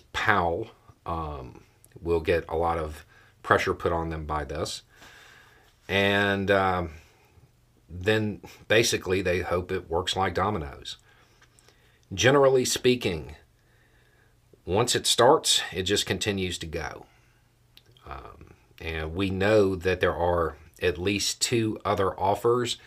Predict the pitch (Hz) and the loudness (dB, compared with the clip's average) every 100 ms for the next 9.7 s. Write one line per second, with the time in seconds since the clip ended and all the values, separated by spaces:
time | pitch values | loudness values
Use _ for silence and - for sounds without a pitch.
0 | - - _ 90 90 87 - 92 - 85 | -20 -20 _ -2 -2 -4 -8 -4 0 0
1 | 82 73 85 80 78 76 98 87 76 - | 0 -2 -4 -2 -4 0 0 0 -4 -10
2 | - - - - _ _ _ _ - 82 | -20 -20 -20 -20 _ _ _ _ -2 0
3 | - 101 104 101 110 90 87 87 - 90 | 2 4 6 4 4 0 0 -2 0 0
4 | - 90 90 - 78 82 90 - 82 95 | 0 -2 -4 -6 -6 -2 -2 -4 0 0
5 | 104 - - - - - - - - 82 | 0 -4 -10 -16 -20 -20 -20 -18 -6 -6
6 | - 92 90 - 82 80 78 71 - - | 0 4 4 2 -2 -2 -4 -4 -8 -12
7 | 71 80 78 110 117 135 - - - _ | -8 -6 -2 -2 -2 -6 -6 -6 -8 _
8 | _ _ _ _ - - _ - 95 101 | _ _ _ _ -20 -20 _ 0 4 4
9 | 90 - 101 92 92 92 87 | 0 -2 -2 0 0 0 -2